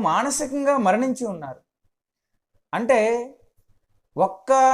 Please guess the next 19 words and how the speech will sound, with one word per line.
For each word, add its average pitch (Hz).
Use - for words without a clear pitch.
శంఖం 240
నుంచి 285
వచ్చేటువంటి 254
శబ్దానికి 269
అంత 254
శక్తి 208
ఉంటే, 214
శ్రీకృష్ణుని 262
ముఖం 226
నుంచి 302
వచ్చినటువంటి 262
భగవద్గీత 233
అనేటువంటి 254
శబ్దాల 208
యొక్క 294
సమూహం 262
ఈ 160
ప్రపంచంలో 262
ఉండేటువంటి 226